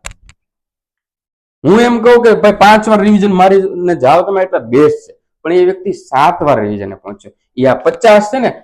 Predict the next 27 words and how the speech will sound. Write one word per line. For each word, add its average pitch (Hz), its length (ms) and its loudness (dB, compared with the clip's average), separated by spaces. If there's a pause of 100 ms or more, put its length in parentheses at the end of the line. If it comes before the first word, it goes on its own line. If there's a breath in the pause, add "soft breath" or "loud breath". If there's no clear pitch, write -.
આ 117 80 0
પચાસ 185 500 0
માંથી 170 220 -2
પહેલી 180 500 0
રો 160 140 0
માં 156 240 -4
પહેલા 175 340 4
નંબર 139 280 0
ઉપર 110 220 -4
આવે 104 220 -4
છે - 140 -20
એ 101 60 -18
વ્યક્તિ, 95 380 -20 (460)
નામ 170 200 4
નહીં 180 180 0
દઉં 123 120 0
હું 113 180 -2
તમને, 101 240 -12 (580)
બરોબર 254 300 4
છે. 220 120 -2 (1300)
ઘણા 185 280 4
લોકો 180 320 2
છે 170 300 2 (400)
અત્યારે 156 340 -2
બધું 139 640 0
જ - 20 -12
છોડીને 131 600 -4